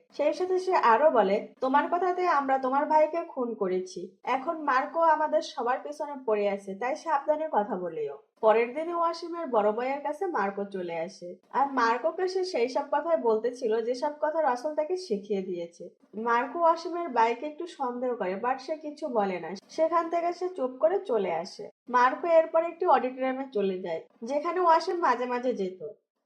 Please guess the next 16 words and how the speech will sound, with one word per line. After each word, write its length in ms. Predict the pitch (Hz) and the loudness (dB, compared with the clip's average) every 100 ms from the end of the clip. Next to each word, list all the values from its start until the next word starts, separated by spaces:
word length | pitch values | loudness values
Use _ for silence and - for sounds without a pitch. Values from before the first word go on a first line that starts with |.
| 247 | 2
মার্কো 300 | 233 254 302 | 2 4 0
যখন 320 | 349 349 359 | 0 -2 -4
সে 160 | 359 339 | -2 2
অডিটোরিয়ামের 720 | 226 208 220 269 302 320 320 | 4 4 0 0 0 0 -2
ভিতরে 400 | 208 196 220 294 | -2 0 0 0
চলে 280 | 311 285 240 | -2 -2 0
যায়, 300 | 208 247 - _ | 2 0 -4 _
তখন 300 | 254 269 330 | -4 -2 -2
সেখানে 460 | 330 320 311 320 320 | -2 -2 0 0 0
একটি 380 | 277 247 - 262 | -2 -2 -6 0
লোক 300 | 208 226 247 | 2 2 2
মার্কোকে 500 | 233 247 262 269 294 | -2 -2 -4 -4 2
বারবার 460 | 226 214 226 214 | 4 4 2 0
ডাকে 440 | 196 190 - - 240 | -2 -2 -8 -10 -6
ভিতরে 360 | 285 311 392 | 2 4 4
ফাইট 300 | 415 254 226 | 4 4 2